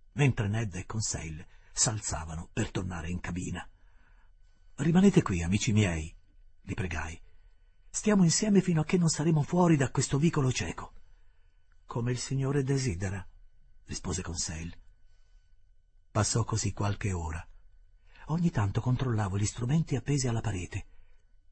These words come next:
Il manometro indicava che il Nautilus si manteneva alla profondità stabile di trecento metri, la bussola che puntava sempre a sud,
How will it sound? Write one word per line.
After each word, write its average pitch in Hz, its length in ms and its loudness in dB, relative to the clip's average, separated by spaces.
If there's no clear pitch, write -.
Il 110 140 2
manometro 143 520 6
indicava 98 460 -2
che - 100 -4
il 90 100 -4
Nautilus 104 600 -2
si 147 160 -4
manteneva 101 420 -2
alla 92 120 -6
profondità 98 520 -4
stabile 107 480 -2
di 110 120 -4
trecento 104 600 -4
metri, 82 420 -6
la 113 120 0
bussola 151 600 2
che - 120 -4
puntava 104 360 -2
sempre 104 420 -2
a 104 60 -4
sud, - 480 -6